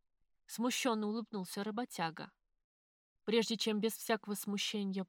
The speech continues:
после уложил ладонь на талию Жанне. "Готова, красотка?" "Ага, Жень, подожди меня на улице. Нам посекретничать надо". Парень покладисто кивнул, хлопнул старшую его лет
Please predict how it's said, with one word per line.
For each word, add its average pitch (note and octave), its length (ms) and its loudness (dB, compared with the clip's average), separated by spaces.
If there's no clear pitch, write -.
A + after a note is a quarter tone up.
после B3+ 400 -2
уложил G3 400 0
ладонь F3+ 380 -2
на F3+ 120 -2
талию F3 380 -2
Жанне. F3 480 -2
"Готова, F3+ 420 0
красотка?" F3 540 -4
"Ага, F#3+ 340 6
Жень, G3 320 2
подожди D4 300 2
меня E3 180 2
на E3+ 100 6
улице. F3+ 540 0
Нам G#3 180 6
посекретничать F3+ 800 -2
надо". E3+ 360 -2
Парень C#4 300 10
покладисто F#3 580 2
кивнул, B3 480 0
хлопнул F#3+ 480 -6
старшую F3 560 -4
его E3+ 220 -6
лет E3 320 -6